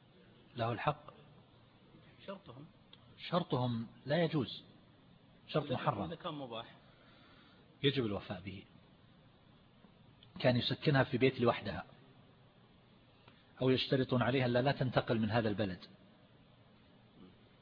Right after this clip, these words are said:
Speaker 1: شرط مباح. مع أن بعض أهل العلم يقول: "إلا شرط أحل حلال حراما"، و، آه، يقولون: "كيف هو مباح لها أن ينتقل؟" يقول: "هذا شرط بينهم،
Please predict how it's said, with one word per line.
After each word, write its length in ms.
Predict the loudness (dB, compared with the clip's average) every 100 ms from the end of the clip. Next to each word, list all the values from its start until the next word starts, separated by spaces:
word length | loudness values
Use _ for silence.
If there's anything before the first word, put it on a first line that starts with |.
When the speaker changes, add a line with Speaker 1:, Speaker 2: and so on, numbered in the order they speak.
| -6
Speaker 1:
شرط 260 | -2 2 4
مباح. 480 | 4 4 -2 -12 -16 -2
مع 80 | 2
أن 80 | 6
بعض 220 | 8 8
أهل 120 | 6
العلم 220 | 6 2
يقول: 200 | 2 2
"إلا 160 | 6 6
شرط 280 | 6 2 0
أحل 380 | 2 4 6 4
حلال 440 | 4 4 4 2
حراما"، 720 | -4 -2 4 6 6 4 2
و، 100 | -2 -4 -16 -18 -20 -20 -20 -10
آه، 680 | -2 2 2 2 -2 -4 -4
يقولون: 500 | -4 4 6 6 2
"كيف 500 | 0 0 0 -6 -4
هو 100 | 0
مباح 360 | 4 4 4
لها 140 | 4 2
أن 80 | 2
ينتقل؟" 480 | 0 -2 -6 -8
يقول: 200 | -8 -2
"هذا 140 | 0 0
شرط 360 | 0 -2 -4 0
بينهم، 360 | 2 2 0